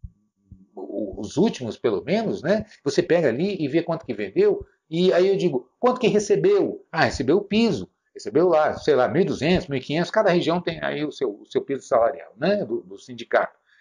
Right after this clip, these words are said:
Então, aí você olha e fala, "Bom, divida o que ele recebeu, né, pelo que ele vendeu,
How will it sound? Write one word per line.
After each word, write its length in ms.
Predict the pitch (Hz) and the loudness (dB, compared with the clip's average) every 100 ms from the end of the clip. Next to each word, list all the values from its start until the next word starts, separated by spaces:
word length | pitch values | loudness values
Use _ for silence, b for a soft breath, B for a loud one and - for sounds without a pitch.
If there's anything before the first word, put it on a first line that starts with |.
| _ | _
Então, 320 | 170 214 226 - | -4 0 0 -2
aí 120 | 233 247 | 0 2
você 200 | 226 208 | 2 2
olha 280 | 202 220 | 4 2
e 40 | 214 | 2
fala, 220 | 196 165 | 2 2
"Bom, 340 | 185 220 - _ _ | 2 0 0 _ _
divida 640 | 165 196 185 254 208 113 | -8 -4 0 2 2 2
o 80 | 165 | 0
que 160 | - 208 | 0 2
ele 140 | 208 | 4
recebeu, 760 | 165 185 - 139 208 233 139 - _ _ | 2 2 0 2 2 2 0 -4 _ _
né, 320 | 113 175 226 - _ _ | -2 0 0 -4 _ _
pelo 180 | 226 233 | 0 2
que 80 | 247 | 2
ele 140 | 247 | 2
vendeu, 600 | 240 254 175 247 233 - | 2 4 2 2 0 -4